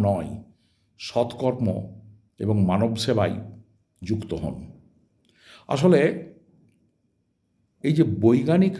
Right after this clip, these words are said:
মনস্কতার অভাব, এটা দ্রুত বৃদ্ধি পাচ্ছে ভারতীয় সমাজে। এটা হওয়ার কথা নয়। বিজ্ঞান এবং প্রযুক্তির বিকাশ শুধু ঘটলে হবে না,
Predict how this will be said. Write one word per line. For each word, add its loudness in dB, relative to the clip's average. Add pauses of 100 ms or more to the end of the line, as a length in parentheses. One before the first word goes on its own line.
(100)
মনস্কতার -2
অভাব, 2 (1300)
এটা 0
দ্রুত 0 (560)
বৃদ্ধি 0
পাচ্ছে -6 (1160)
ভারতীয় 2
সমাজে। -4 (460)
এটা -4
হওয়ার 0
কথা -4
নয়। 0 (1160)
বিজ্ঞান 2
এবং -2 (100)
প্রযুক্তির 0
বিকাশ -2
শুধু -4
ঘটলে 0
হবে 2
না, 0